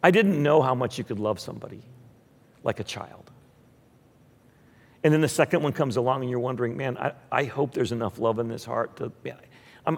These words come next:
I'm so crazy about the first one. What about the second one?" And, and then it happens.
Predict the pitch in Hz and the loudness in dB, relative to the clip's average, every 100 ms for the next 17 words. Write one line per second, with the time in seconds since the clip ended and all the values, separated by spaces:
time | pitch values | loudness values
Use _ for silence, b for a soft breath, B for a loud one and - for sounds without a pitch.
0 | 147 175 147 107 - 117 101 110 - - | -4 -4 -4 -4 -4 -4 -4 -4 -4 -8
1 | - 101 - 117 117 135 - - - - | -10 -10 -8 -6 -6 -4 -6 -10 -10 -12
2 | 151 - 123 - 120 123 127 139 - - | -16 -16 -16 -8 -6 -4 -4 -4 -6 -10
3 | 151 - - - | -12 -16 -20 -20